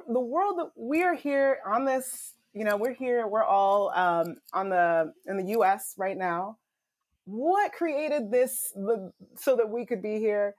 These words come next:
We know the col-, like, people came, blah, blah, blah, like, settler colonialism, all of this, but also, like, us specifically, what were the things that allowed us to be here?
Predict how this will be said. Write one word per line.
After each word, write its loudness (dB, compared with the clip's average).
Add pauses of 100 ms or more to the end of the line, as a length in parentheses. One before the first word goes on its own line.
(300)
We -2
know 0
the 2
col-, 0
like, 2 (240)
people 2
came, 2
blah, 0
blah, -4
blah, 2
like, 2
settler 0
colonialism, 0
all 0
of -6
this, -2
but 2
also, 2
like, -2
us 2
specifically, -4 (380)
what 2
were -2
the -4
things -2
that -4
allowed 0 (180)
us 0
to -2
be -4
here? -2